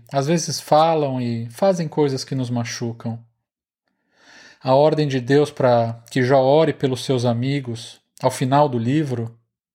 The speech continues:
prefigura a própria ação de Jesus, no alto da cruz, que é capaz de olhar com compaixão para aqueles que o acusaram e o condenaram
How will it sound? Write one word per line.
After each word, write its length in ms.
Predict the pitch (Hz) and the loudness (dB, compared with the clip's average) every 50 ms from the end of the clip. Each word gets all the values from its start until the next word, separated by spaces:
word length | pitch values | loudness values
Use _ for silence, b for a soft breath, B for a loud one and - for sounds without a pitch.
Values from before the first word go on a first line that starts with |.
| _ _ _ _ _ _ _ b b b b | _ _ _ _ _ _ _ b b b b
prefigura 640 | - 170 165 - 180 156 165 208 202 185 165 147 135 | -2 0 0 2 0 0 2 4 4 6 6 4 2
a 160 | 123 - 151 | 2 -2 -4
própria 360 | 151 - 202 196 196 - 202 180 | -2 0 0 0 2 2 0 0
ação 240 | 180 - - 175 | 0 0 -2 -2
de 120 | 170 160 160 | 0 -2 -2
Jesus, 720 | 151 160 143 123 117 117 120 117 117 117 - - - - _ _ _ _ _ _ _ - | 0 0 0 0 0 -2 -2 -2 -2 -4 -10 -14 -18 -20 _ _ _ _ _ _ _ -6
no 120 | 135 131 | 0 2
alto 220 | 143 147 143 - 143 | 2 2 2 0 0
da 140 | 131 127 | 0 0
cruz, 580 | 123 - - 123 120 120 117 117 117 - - - _ _ _ _ _ _ _ _ _ _ _ _ _ _ b b b b b | 0 -2 -4 -4 -4 -4 -4 -6 -10 -14 -16 -20 _ _ _ _ _ _ _ _ _ _ _ _ _ _ b b b b b
que 100 | b 143 | b -2
é 40 | 135 | 0
capaz 460 | - 139 - - 156 147 151 151 131 | 0 -2 0 2 4 4 4 4 2
de 80 | 131 | 0
olhar 560 | 143 131 135 139 135 131 127 123 117 - - _ | 0 2 4 4 4 4 2 0 -4 -8 -16 _
com 160 | - 175 170 | -8 -8 -6
compaixão 840 | - - 208 202 208 202 185 180 180 - - - 147 143 - - - _ _ _ _ _ _ _ _ _ _ - | -2 -2 -2 0 0 0 0 0 0 -2 0 0 0 0 -2 -4 -10 _ _ _ _ _ _ _ _ _ _ -6
para 100 | 139 135 | -4 -4
aqueles 320 | - - 147 143 135 - | -2 0 -2 -2 -2 -4
que 120 | - - 143 | -4 0 0
o 60 | 139 | 0
acusaram 720 | 131 135 - 131 117 113 123 135 139 147 147 143 139 131 131 | 0 0 -2 -6 -2 0 2 4 4 4 4 2 0 -2 -4
e 80 | 127 | -4
o 60 | 123 | -6
condenaram 840 | 120 - 135 127 123 120 117 117 123 139 156 160 151 139 127 120 120 | -6 -6 -6 -2 -2 0 0 0 2 2 2 2 0 -2 -4 -8 -10